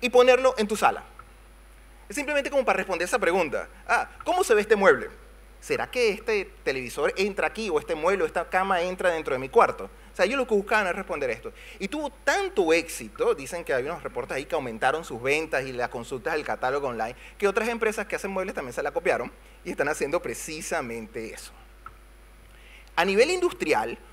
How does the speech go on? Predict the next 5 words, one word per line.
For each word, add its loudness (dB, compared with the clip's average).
otras 2
empresas 0
siguieron 2
otro 6
enfoque, 6